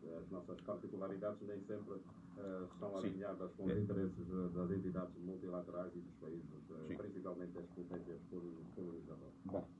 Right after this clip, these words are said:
Speaker 2: eu penso que a cimeira é bem-vinda. É bem-vinda. Eh, juntou várias lideranças africanas na capital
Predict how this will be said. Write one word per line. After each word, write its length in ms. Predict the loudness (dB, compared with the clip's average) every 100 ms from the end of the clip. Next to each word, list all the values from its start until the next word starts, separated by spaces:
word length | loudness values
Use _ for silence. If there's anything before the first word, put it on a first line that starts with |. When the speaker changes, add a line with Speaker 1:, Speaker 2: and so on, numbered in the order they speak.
| -8 -2 6
Speaker 2:
eu 120 | 6
penso 400 | 6 2 2 -8
que 140 | 2
a 100 | 4
cimeira 680 | 4 4 4 6 4 4 2 0 -12 -12 -4
é 80 | 0
bem-vinda. 560 | 2 2 -2 -6 -6 -10 -12 -14 -8
É 40 |
bem-vinda. 800 | -2 0 0 0 2 4 4 2 -2 -14 -14 -14 -14 -14 -10 -4
Eh, 280 | 0 2 2
juntou 460 | 2 2 4 4 4
várias 300 | 4 2 2
lideranças 720 | -2 0 2 2 0 -2 -4 -4 -12 -14 -10
africanas 760 | -8 -2 -2 2 4 4 2 0 -6 -12 -8
na 80 | -6
capital 540 | -4 -4 2 4 4